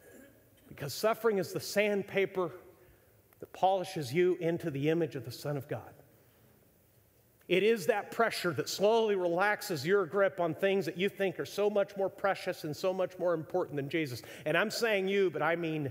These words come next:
me. I mean we. I mean all of us. This is the discipleship path for every single one of us. And this gives us tremendous perspective on our role and mission as a church.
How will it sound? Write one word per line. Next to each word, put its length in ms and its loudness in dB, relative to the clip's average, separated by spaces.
me. 320 -2
I 100 4
mean 300 0
we. 400 0
I 80 2
mean 180 2
all 220 0
of 80 -8
us. 160 -10
This 240 0
is 100 -8
the 100 -4
discipleship 720 -4
path 280 0
for 180 -4
every 300 -2
single 340 -2
one 160 -2
of 60 -8
us. 220 -20
And 120 0
this 300 2
gives 340 2
us 300 0
tremendous 600 0
perspective 680 0
on 100 2
our 180 4
role 500 4
and 140 -2
mission 380 0
as 140 0
a 60 -4
church. 600 -2